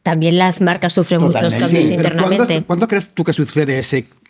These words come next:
Speaker 3: ese cambio, ese clic que, ¿no? que, que de repente de,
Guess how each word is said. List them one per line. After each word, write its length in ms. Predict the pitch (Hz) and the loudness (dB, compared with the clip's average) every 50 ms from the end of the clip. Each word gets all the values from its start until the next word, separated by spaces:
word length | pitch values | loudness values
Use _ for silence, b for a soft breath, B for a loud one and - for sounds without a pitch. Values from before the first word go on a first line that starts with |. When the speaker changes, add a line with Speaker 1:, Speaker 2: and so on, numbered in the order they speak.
| _ - | _ -8
Speaker 3:
ese 200 | 165 - - 120 | -4 -2 0 2
cambio, 380 | 190 208 233 196 143 113 113 | 2 2 2 2 0 0 -4
ese 240 | 120 - 147 139 - - | -6 -4 -4 -6 -6 -2
clic 340 | - 190 220 226 220 - - | 0 2 2 2 2 -2 -4
que, 180 | - 143 135 | -2 -2 0
¿no? 160 | 127 180 214 - | 2 0 0 0
que, 220 | 143 127 123 123 | 0 -2 -2 0
que 120 | - 135 | -2 -2
de 100 | 120 120 | -4 -2
repente 380 | 113 117 110 139 135 151 139 135 | -4 -2 -2 -2 0 0 -2 -2
de, 220 | 123 139 135 113 | -2 -2 -2 -4